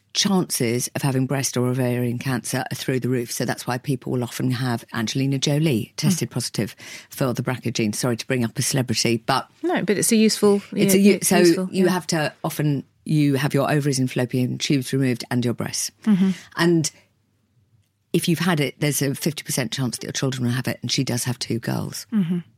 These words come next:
Speaker 1: So that's, that must be playing on her mind as well.
Speaker 2: Well, it feels like a sword of Damocles hanging over her head, doesn't it? And eighteen is when they will be screenable.
Speaker 1: Yeah.
Speaker 2: So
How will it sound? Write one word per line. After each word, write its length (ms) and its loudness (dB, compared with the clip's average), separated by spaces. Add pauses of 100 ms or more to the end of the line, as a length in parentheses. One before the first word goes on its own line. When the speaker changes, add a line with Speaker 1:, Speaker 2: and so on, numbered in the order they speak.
(240)
Speaker 1:
So 180 0
that's, 320 -4 (240)
that 260 -2 (220)
must 240 -2
be 80 -2
playing 240 -2
on 80 -2
her 100 -4
mind 260 -4
as 140 -10
well. 180 -8 (120)
Speaker 2:
Well, 80 4
it 80 -4
feels 180 2
like 140 0
a 40 0
sword 220 2
of 80 -2
Damocles 540 2
hanging 260 2
over 180 2
her 140 2
head, 220 0
doesn't 240 -2
it? 160 -2
And 320 2 (240)
eighteen 680 0 (360)
is 460 -4
when 340 -2 (160)
they 240 -2
will 280 2 (360)
be 100 4
screenable. 600 2 (440)
Speaker 1:
Yeah. 180 -10
Speaker 2:
So 500 4